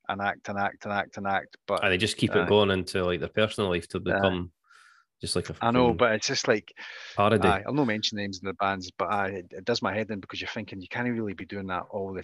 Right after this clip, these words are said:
Speaker 1: time.
Speaker 2: Aye.
Speaker 1: You know, you, you're doing it for the camera more
Speaker 2: I
Speaker 1: than
Speaker 2: think
Speaker 1: anything else. You know what I mean? It's good to do it at a point, but you just can't keep doing
Speaker 2: Aye.
Speaker 1: it because
Speaker 2: And I think that comes across in his, like, the lyrics. And like I say, like, he
Speaker 1: Hmm.
Speaker 2: isn't scared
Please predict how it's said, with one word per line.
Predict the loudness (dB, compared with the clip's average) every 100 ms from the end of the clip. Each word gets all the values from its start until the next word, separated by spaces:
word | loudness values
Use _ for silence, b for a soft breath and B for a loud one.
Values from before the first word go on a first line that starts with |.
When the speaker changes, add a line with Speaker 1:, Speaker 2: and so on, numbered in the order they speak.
| -6
Speaker 1:
time. | -4 -2 2
Speaker 2:
Aye. | 4 4
Speaker 1:
You |
know, | 0
you, | -6 -8
you're | -10 -4
doing | -4 -4
it | -8
for | -16
the | -12
camera | -6 -4 -4 -4 -6 b -6
more | 0
Speaker 2:
I |
Speaker 1:
than | 4
Speaker 2:
think | 4
Speaker 1:
anything | 2 -6 -6
else. | -4 -4 -6
You | -2
know | 2
what | 2
I |
mean? | 2
It's | -2 -4
good | -6 -4
to | -2
do | 2
it | 2 0 _
at | 0 0
a | 0
point, | 0 -2 -2
but | -8
you |
just | -6 -8 -6
can't | -8 -8
keep | -16 -10
doing | -2 2
Speaker 2:
Aye. |
Speaker 1:
it | 2
because | -2 -8 -8 -10 -12 _ _ _ _ 0
Speaker 2:
And | 4
I |
think | 6
that | 6
comes | 4 4
across | 4 4 4 4
in |
his, | 2 0
like, | 0 0 2
the | 2
lyrics. | 4 4 2 0
And | 0
like | 0
I |
say, | 0 2 4
like, | 2
he | 2 0 2
Speaker 1:
Hmm. |
Speaker 2:
isn't | 0 0 -4
scared | 0 2 2